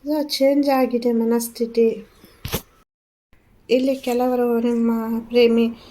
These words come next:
ಇರ್ಬೋದು, ನಿಮ್ಮ ಫ್ರೆಂಡ್ ಇರ್ಬೋದು, ಅಥವಾ ಅವ್ರು ಏನೇ ಒಂದು ಸಂಬಂಧ ಇರ್ಬೋದು, ಅವ್ರು ನಿಮ್ಮನ್ನು ಸೀಕ್ರೆಟ್ ಆಗಿ ವಾಚ್ ಮಾಡ್ತಾ ಇದ್ದಾರೆ.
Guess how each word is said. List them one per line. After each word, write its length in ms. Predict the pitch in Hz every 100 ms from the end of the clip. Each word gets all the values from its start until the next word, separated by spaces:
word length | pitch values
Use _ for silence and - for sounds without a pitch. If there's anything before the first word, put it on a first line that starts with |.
| - - - 233
ಇರ್ಬೋದು, 640 | 233 233 226 220 220 220 214 - - - - - - 240
ನಿಮ್ಮ 300 | 233 220 214
ಫ್ರೆಂಡ್ 360 | - 220 226
ಇರ್ಬೋದು, 420 | 233 220 208 214 208
ಅಥವಾ 680 | 202 208 214 214 208 208 - - _ - - _ -
ಅವ್ರು 140 | 247
ಏನೇ 200 | 247 269
ಒಂದು 200 | 302 269
ಸಂಬಂಧ 400 | 262 247 247 254
ಇರ್ಬೋದು, 380 | 240 226 226 220
ಅವ್ರು 180 | 214 220
ನಿಮ್ಮನ್ನು 320 | 220 214 214
ಸೀಕ್ರೆಟ್ 480 | 202 220 214 220 214
ಆಗಿ 200 | 208 202
ವಾಚ್ 300 | 208 208 -
ಮಾಡ್ತಾ 300 | 220 220 208
ಇದ್ದಾರೆ. 480 | 202 202 196 196